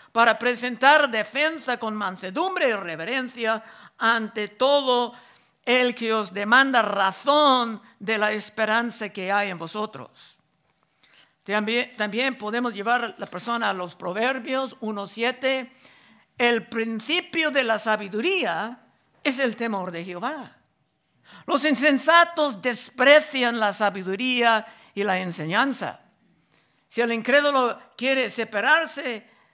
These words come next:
del Dios que seguramente, seguramente conoce, entonces se va a separarse también de la sabiduría y del conocimiento.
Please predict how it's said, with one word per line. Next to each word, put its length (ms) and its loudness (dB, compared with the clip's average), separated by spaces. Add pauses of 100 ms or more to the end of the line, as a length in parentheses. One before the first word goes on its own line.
(420)
del 300 0
Dios 360 4
que 120 -4
seguramente, 640 -2
seguramente 640 -6
conoce, 720 -4 (160)
entonces 600 -2
se 120 -4
va 160 4
a 40 2
separarse 720 -4
también 600 -4 (260)
de 140 -2
la 160 2
sabiduría 1160 0
y 160 4
del 300 -2
conocimiento. 920 -6